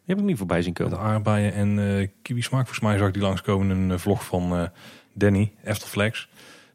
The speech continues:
Speaker 2: Dus moet ik ook eens even gaan checken. Er wordt veel ijs eten in de Efteling.
Speaker 1: Ja, precies. Heel vervelend. Eh, wat, wat mij wel een lekkere lijkt is een, eh, een, eh, tosti caprese. Die is vanaf nu te krijgen bij de Glazen Kat in de Gulden Gade. Zijn de tosties vind ik ook echt een aanrader, eh, voor de lunch. Maar dat is een,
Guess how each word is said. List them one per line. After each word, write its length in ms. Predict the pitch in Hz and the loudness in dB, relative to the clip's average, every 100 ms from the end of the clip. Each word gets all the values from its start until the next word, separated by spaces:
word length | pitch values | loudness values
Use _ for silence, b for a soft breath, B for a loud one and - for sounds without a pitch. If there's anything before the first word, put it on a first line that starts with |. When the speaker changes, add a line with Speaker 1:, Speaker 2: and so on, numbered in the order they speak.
| - | -12
Speaker 2:
Dus 200 | 104 - | -10 -8
moet 120 | - | -6
ik 100 | 123 | -2
ook 60 | 110 | 0
eens 80 | 98 | 2
even 120 | 90 | 2
gaan 100 | 90 | 0
checken. 220 | - 90 - | 0 -2 -2
Er 680 | _ _ _ _ _ - | _ _ _ _ _ -10
wordt 120 | 90 - | -6 0
veel 160 | 87 | 2
ijs 120 | 110 92 | 4 2
eten 160 | 80 | 0
in 60 | 82 | -2
de 60 | |
Efteling. 280 | 78 - 78 - | -6 -6 -12 2
Speaker 1:
Ja, 260 | 113 123 | 4 4
precies. 360 | 120 - 113 107 | 2 0 0 0
Heel 220 | 104 127 | 2 2
vervelend. 640 | 131 98 92 90 185 - - | 2 0 0 0 -2 -6 -12
Eh, 280 | - 147 143 | 0 0 2
wat, 160 | 160 - | 2 2
wat 240 | 156 - | -2 -4
mij 220 | 143 165 | 0 2
wel 120 | 170 165 | 4 4
een 60 | |
lekkere 300 | 160 160 131 | 2 0 0
lijkt 260 | 135 120 - | 2 2 0
is 140 | - | 0
een, 180 | 107 104 | 2 2
eh, 380 | 98 92 - 160 | 2 0 -4 -4
een, 180 | 101 95 | -4 -2
eh, 100 | 92 92 | -4 -4
tosti 340 | - 147 120 | -4 -2 -2
caprese. 580 | - 107 - 165 160 190 - | -2 -4 0 2 4 2 -2
Die 100 | 131 | -6
is 120 | 113 | -6
vanaf 240 | - 113 101 | -4 -2 0
nu 120 | 117 | 0
te 100 | - | -2
krijgen 300 | - 98 95 | -4 -2 -2
bij 100 | 92 | -4
de 80 | 95 | -2
Glazen 340 | 95 95 - | -2 -2 -4
Kat 200 | - - | -8 -4
in 60 | 110 | -4
de 60 | |
Gulden 220 | 101 95 | -2 -2
Gade. 280 | 95 113 170 - b b b - | -2 -2 -4 -6 b b b -4
Zijn 300 | - 107 92 | 0 2 0
de 80 | 98 | -6
tosties 360 | - - 110 - | -6 -2 -2 -2
vind 200 | 110 92 | -4 -4
ik 60 | |
ook 100 | 95 | -4
echt 200 | - - | -4 -4
een 100 | 101 | -4
aanrader, 580 | - 123 135 120 107 117 | -2 0 0 -2 -2 -2
eh, 120 | 123 | -2
voor 100 | 107 | -2
de 80 | 110 | 0
lunch. 260 | 107 175 - | 0 0 -4
Maar 380 | - - - _ | -20 -20 -20 _
dat 100 | 135 | 2
is 80 | |
een, 100 | 139 | 4